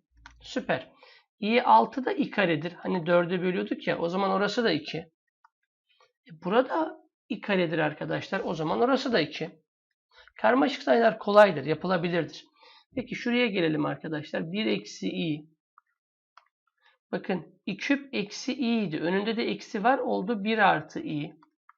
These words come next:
I üzeri beş de arkadaşlar i'dir. Peki bu ar-, ikisi eşlenik değil miydi? Eşlenikleri çarparken katsayıların karelerini alıyordum. İki. Yanda da bir eksi i kaldı.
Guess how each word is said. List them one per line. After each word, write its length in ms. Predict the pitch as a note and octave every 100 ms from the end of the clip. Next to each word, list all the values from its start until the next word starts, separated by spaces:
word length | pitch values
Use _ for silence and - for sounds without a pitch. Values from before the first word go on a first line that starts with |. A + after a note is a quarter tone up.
| _ _ _ _ _ _ _
I 200 | G#3+ A#3
üzeri 380 | A3 A#3 A#3 G3
beş 280 | A#3 -
de 60 | -
arkadaşlar 760 | F3+ E3+ F#3 E3+ - - B3+ B3 - _
i'dir. 520 | G#3 G3+ D3+ D3 - _ _ _ _ _ - _ -
Peki 260 | G#3 G#3
bu 120 | F#3+
ar-, 180 | G#3+ A3
ikisi 320 | - - -
eşlenik 520 | - G3 - A3 G#3+ -
değil 120 | C4+
miydi? 400 | F3 C#3+ C#3 - _ _
Eşlenikleri 680 | - G3 - G#3 G3+ G#3 G3
çarparken 600 | - F#3+ F3+ F#3 F3+ G3
katsayıların 680 | G3 G3 - G3 D#3+ E3 G3+
karelerini 480 | - G#3+ A3 G3+ F#3
alıyordum. 340 | C#3 C3 E3
İki. 420 | - - - D#3+ - _ _ _ _ _ _ _ _ _ - _
Yanda 420 | A3 F#3+ F3 C#3+
da 200 | F#3+ G3
bir 140 | G3 G3
eksi 380 | D3+ D3+ -
i 260 | B3+ G3+ F3+
kaldı. 400 | - C3 C3 -